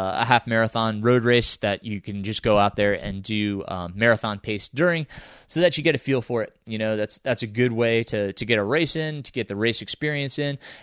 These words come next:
and to get the pace that you're trying to nail. Um, so, um, good way to do it right there. Okay. All right. Um, and then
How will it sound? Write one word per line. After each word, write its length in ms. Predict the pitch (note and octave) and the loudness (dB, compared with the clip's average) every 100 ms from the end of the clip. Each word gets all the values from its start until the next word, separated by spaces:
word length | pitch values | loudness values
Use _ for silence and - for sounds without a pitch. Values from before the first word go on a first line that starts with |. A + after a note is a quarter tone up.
| - | -4
and 240 | E3+ F#3 | 0 0
to 80 | D3 | 0
get 140 | D3 C#3+ | 0 0
the 80 | |
pace 240 | C3 D3 C#3 | 0 0 0
that 160 | B2+ - | -4 -4
you're 80 | |
trying 220 | A2+ A#2 A#2 | -4 -4 -2
to 60 | |
nail. 280 | A2 G2+ - _ _ _ _ | -4 -4 -6 _ _ _ _
Um, 440 | G2 C#2 C#2+ C2+ - D#3+ | -8 -6 -8 -10 -16 -16
so, 220 | - F#2 - - - - _ | -8 -8 -8 -20 -20 -20 _
um, 420 | - G#1+ C2 C2+ - | -10 -8 -8 -12 -2
good 140 | C3+ | 2
way 140 | C3 B2 | 4 2
to 80 | |
do 160 | A2+ A2+ | 2 0
it 40 | |
right 200 | G#2+ G2 | 0 -4
there. 160 | G2 G2 _ _ - | -6 -10 _ _ -4
Okay. 200 | - E4+ - - - _ _ _ - - - | 0 0 -2 -20 -20 _ _ _ -18 -14 -12
All 140 | A#2 B2+ | 4 6
right. 280 | A2 - - - - - | 6 2 -14 -16 -16 0
Um, 380 | C3 C3 B2+ A#2+ B2+ | 4 4 2 -4 -6
and 100 | C3 | 2
then 240 | D#3+ E3+ | 2 2